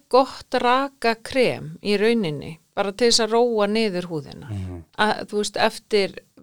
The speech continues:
Speaker 1: eftir svona, hvað maður að segja, álag,
Speaker 2: Mhm.
Speaker 1: eins og rakstur er.
Speaker 2: Mhm.
Speaker 1: Eh, aftershave í gamla daga var náttúrulega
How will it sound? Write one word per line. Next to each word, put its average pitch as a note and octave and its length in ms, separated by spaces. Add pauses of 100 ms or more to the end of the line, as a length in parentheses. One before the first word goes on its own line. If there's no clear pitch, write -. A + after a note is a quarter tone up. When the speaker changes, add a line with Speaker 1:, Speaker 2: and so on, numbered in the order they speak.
(120)
Speaker 1:
eftir A#3 600 (180)
svona, F#3+ 360 (200)
hvað - 320
maður F3+ 160
að F#3+ 60
segja, D3+ 140
álag, F#3 640
Speaker 2:
Mhm. A2+ 340
Speaker 1:
eins A#3 180
og G#3 100
rakstur G3 460
er. - 180 (140)
Speaker 2:
Mhm. G#2+ 280 (360)
Speaker 1:
Eh, - 200
aftershave A#3 880
í G#3+ 120
gamla A3 380
daga F#3+ 240
var G3+ 140
náttúrulega G3 260